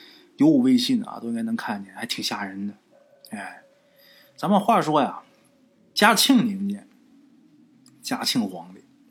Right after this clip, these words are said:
这皇帝啊，命挺好的。怎么说呢？他跟他爹呀，跟乾隆俩人命都挺好的。康熙爷这一辈子东挡西杀，南征北战的，这辈子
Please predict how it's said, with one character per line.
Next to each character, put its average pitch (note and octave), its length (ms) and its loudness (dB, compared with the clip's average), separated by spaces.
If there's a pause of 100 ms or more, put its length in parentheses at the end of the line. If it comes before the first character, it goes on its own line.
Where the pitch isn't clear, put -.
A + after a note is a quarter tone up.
(520)
这 C3+ 140 -4
皇 G#2+ 280 -10
帝 G#2+ 120 -10
啊， - 180 -20 (680)
命 C#3 240 2
挺 G#2+ 220 -8
好 - 200 -16 (120)
的。 - 80 -20 (1300)
怎 A#2 100 -16
么 A2+ 100 -8
说 A#2+ 220 -6
呢？ A2 120 -8 (640)
他 E3 120 -4
跟 E3+ 100 0
他 D#3+ 140 -2
爹 C#3+ 260 0
呀， G2+ 120 -6 (320)
跟 C#3 140 -4
乾 C3 200 -4
隆 A2+ 220 -6 (160)
俩 A2 160 -10
人 A2 160 -8
命 C3+ 220 0
都 B2 140 0
挺 A2+ 180 -10
好 - 280 -18
的。 - 80 -20 (1120)
康 G#3+ 260 2
熙 F#3 300 2
爷 D#3+ 200 4
这 D#3 120 -4
一 C#3+ 160 0
辈 D3+ 240 0
子 G2+ 100 -10 (680)
东 D3 140 0
挡 A2 180 -2
西 A#2 220 -6
杀， G2 280 -8
南 A#2+ 160 2
征 B2 180 2
北 A2+ 80 -2
战 G2 280 -8
的， - 100 -20 (1000)
这 B2 140 -4
辈 A#2+ 240 -2
子 G2 100 -14